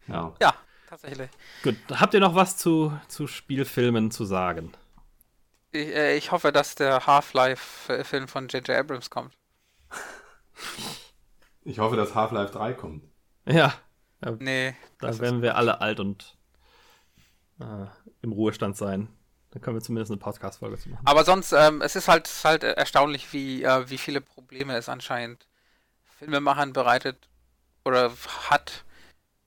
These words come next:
Speaker 2: vernünftig eine, eine Spieleumsetzung, äh, eine Filmumsetzung von einem Spiel zu, zu produzieren, weil, ähm, angefangen halt mit Mario war das dann quasi ein Totalausfall jahrelang
Speaker 1: Mhm.
Speaker 2: und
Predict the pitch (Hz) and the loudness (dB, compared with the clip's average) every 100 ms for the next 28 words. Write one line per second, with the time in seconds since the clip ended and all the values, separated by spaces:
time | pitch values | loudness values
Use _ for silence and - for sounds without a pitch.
0 | - 139 143 139 135 - 135 - 127 127 | -20 -10 -6 -6 -8 -10 -10 -8 -8 -6
1 | 127 - - 131 127 120 123 123 - - | -8 -10 -10 -2 0 -2 -4 -10 -10 -10
2 | 127 117 123 131 147 147 135 135 135 135 | -2 0 0 -2 -4 -6 -6 -8 -8 -10
3 | 123 - 127 - 120 - 123 - 113 117 | -10 -14 -20 -14 -14 -14 -16 -10 -10 -10
4 | - 123 120 120 - - - - _ - | -16 -2 -2 -2 -6 -20 -20 -20 _ -6
5 | 127 123 123 139 139 147 139 139 131 135 | 0 0 2 -2 -2 -2 0 -2 -2 2
6 | 127 143 139 139 135 - _ _ _ _ | 4 4 -2 -4 -6 -10 _ _ _ _
7 | _ _ _ _ _ _ _ _ 147 131 | _ _ _ _ _ _ _ _ _ _
8 | 127 _ _ - 123 127 139 127 120 - | _ _ _ -2 -2 -2 -6 -10 -8 0
9 | 127 123 120 120 - 117 139 120 120 - | 0 0 -10 -12 -10 2 4 4 2 -4
10 | 117 117 117 117 117 107 90 80 | -4 -2 -2 0 -2 -4 -8 -10